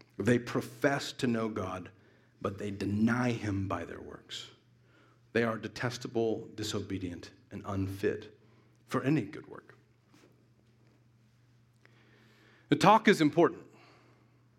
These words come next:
I, I've been doing it for about thirty minutes now, and I still believe in it. I've given my life to the proclamation of God's word without apology.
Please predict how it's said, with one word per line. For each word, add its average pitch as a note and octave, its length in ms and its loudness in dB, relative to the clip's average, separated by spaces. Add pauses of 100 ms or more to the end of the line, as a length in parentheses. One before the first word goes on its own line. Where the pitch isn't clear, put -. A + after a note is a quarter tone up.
(400)
I, G2+ 240 -2
I've A#2 120 -2
been C3+ 140 8
doing D3 260 8
it D3 200 2
for C#3+ 80 -4
about C3 280 0 (200)
thirty D3+ 300 6
minutes C#3 360 4
now, C#3+ 260 2
and A#2 80 -2
I A2 80 -4
still C3 220 -2
believe A2+ 260 -2
in G#2+ 80 -12
it. G#2 100 -16 (3250)
I've E3+ 300 6
given G#3+ 280 8
my F#3+ 200 10
life F3+ 600 8 (260)
to F3 100 4
the D#3+ 80 8
proclamation F#3+ 840 6
of C3+ 140 0
God's E3 460 6
word D3+ 400 8
without D3 320 4
apology. C3 540 2